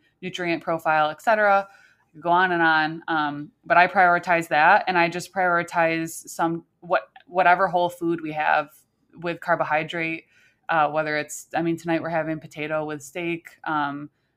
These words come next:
maybe it's, like, homemade sourdough. Maybe it's, like, a rooted vegetable 'cause that's kind of what's in season now.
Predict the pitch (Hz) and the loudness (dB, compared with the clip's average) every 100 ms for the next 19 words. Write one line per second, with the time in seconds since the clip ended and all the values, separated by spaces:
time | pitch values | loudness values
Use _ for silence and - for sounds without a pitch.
0 | - 160 160 160 151 - 160 - 160 143 | -10 -6 -4 -4 -6 -10 -10 -6 -6 -4
1 | - 165 160 160 156 156 156 156 151 147 | 0 2 2 0 0 0 -4 -4 -6 -6
2 | 143 156 156 156 160 151 160 160 165 165 | -8 -12 -10 -10 -10 -2 0 0 -2 -6
3 | 160 165 160 151 151 - 175 156 151 160 | -6 -8 -2 -2 -2 -6 -4 -2 -2 -6
4 | 160 151 - 185 175 170 165 160 160 | -6 -8 -6 -6 -4 -2 0 2 0